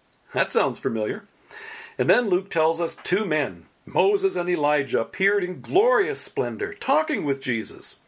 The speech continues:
They spoke about his departure, which he was about to bring to fulfillment at Jerusalem. But then, when this was over, Jesus took the disciples aside and told them that all this now would soon take place.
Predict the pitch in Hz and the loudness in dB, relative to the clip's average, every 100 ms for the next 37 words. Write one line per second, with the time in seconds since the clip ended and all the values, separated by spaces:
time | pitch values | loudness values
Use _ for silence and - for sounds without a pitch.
0 | - - - - 127 - - 196 240 214 | -18 -18 -10 -8 -6 -4 2 2 4 2
1 | 175 175 175 202 220 220 175 175 175 202 | 0 0 0 0 -2 0 2 2 2 0
2 | 202 - - 170 180 139 127 - 190 226 | 0 -2 -6 -2 -2 0 -2 2 0 0
3 | - 151 160 185 175 - 135 - 180 190 | -6 -4 -2 -2 -2 0 -2 0 0 0
4 | 190 175 151 135 143 131 143 143 120 92 | 0 -2 -2 -2 -2 0 0 0 -6 -14
5 | - _ _ _ _ _ _ _ 90 - | -20 _ _ _ _ _ _ _ -8 0
6 | 165 170 135 - - - - - 160 190 | 2 0 -6 -10 -18 -20 -14 -2 2 2
7 | 196 160 165 127 104 98 - - - _ | 0 0 2 2 -2 -10 -18 -20 -20 _
8 | - 185 165 147 135 185 185 175 147 139 | -6 -2 0 -2 0 0 0 -4 -4 0
9 | 160 170 160 131 127 156 151 165 143 110 | 0 0 -4 -4 0 2 2 0 -2 -6
10 | - 156 160 139 151 156 120 107 - - | 0 0 2 0 -2 -2 -2 -4 -6 0
11 | 156 160 143 151 - 139 151 131 101 - | 2 2 0 -4 0 2 2 0 -2 -4
12 | 165 165 156 151 - - - - | -4 0 -2 -2 -8 -6 -10 -10